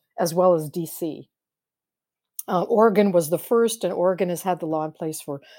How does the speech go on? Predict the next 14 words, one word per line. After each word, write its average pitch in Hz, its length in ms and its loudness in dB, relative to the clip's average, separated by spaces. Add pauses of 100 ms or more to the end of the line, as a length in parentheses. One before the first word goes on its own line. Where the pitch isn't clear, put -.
(220)
twenty-three 208 560 -2
years. 156 340 -6 (320)
So - 180 2
we 226 140 6
have 240 180 4
a 202 60 0
lot 175 280 4
of 156 140 -4
good 170 300 -4 (140)
data 185 360 2
and 156 120 -6
experience 185 680 -4
showing 175 440 0
that 151 320 -2